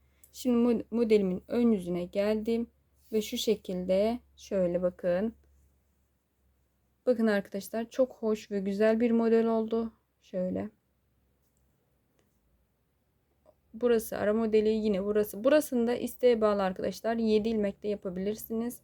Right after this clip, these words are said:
Dokuz ilmek de yapabilirsiniz. Ben şimdi iki çalışma yaptım. Burada dokuz ilmek yaptım. Burada da yedi ilmek yapmıştım. Bakın.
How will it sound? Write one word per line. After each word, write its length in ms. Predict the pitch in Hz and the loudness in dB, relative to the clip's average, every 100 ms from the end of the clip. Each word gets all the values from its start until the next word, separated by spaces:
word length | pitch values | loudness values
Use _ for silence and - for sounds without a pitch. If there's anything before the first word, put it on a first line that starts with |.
| _ _ _ - | _ _ _ -4
Dokuz 280 | 240 240 | -2 0
ilmek 320 | 214 180 185 - | -2 -2 -4 -6
de 60 | |
yapabilirsiniz. 840 | 185 185 208 220 233 233 233 233 240 - _ _ - | -6 -4 -4 0 -2 -2 -4 -4 -8 -16 _ _ -6
Ben 180 | 233 240 | -2 -2
şimdi 280 | 233 233 233 | -2 -2 -2
iki 240 | 233 240 | -4 -6
çalışma 380 | 247 220 208 220 | -4 -4 -4 -4
yaptım. 400 | 190 185 196 196 | -4 -4 -8 -2
Burada 240 | 226 226 | 2 2
dokuz 240 | 202 208 220 | 0 -4 -4
ilmek 340 | 226 233 240 | -2 -2 -4
yaptım. 480 | 226 226 - 240 240 _ _ _ _ _ _ _ _ _ _ _ _ | -6 -6 -8 -8 -8 _ _ _ _ _ _ _ _ _ _ _ _
Burada 380 | 233 226 247 214 | -2 4 4 6
da 60 | 202 | 4
yedi 280 | 220 214 | 4 2
ilmek 320 | 226 208 196 - | 2 0 0 -4
yapmıştım. 540 | 185 - - - 214 | -6 -8 -14 -6 -4
Bakın. 340 | 202 - 214 | -4 -6 -10